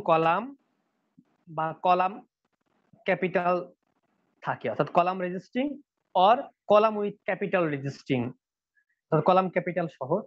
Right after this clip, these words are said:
তাহলে টি টু যেটা greater than or equal to four ইঞ্চি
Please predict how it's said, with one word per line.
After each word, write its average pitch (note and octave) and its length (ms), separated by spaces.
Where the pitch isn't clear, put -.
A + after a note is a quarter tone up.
তাহলে A#3+ 360
টি C4+ 140
টু C4 100
যেটা F#3+ 240
greater G3 340
than B3+ 180
or A3 140
equal G#3+ 240
to G#3+ 140
four A#3 160
ইঞ্চি A#3+ 260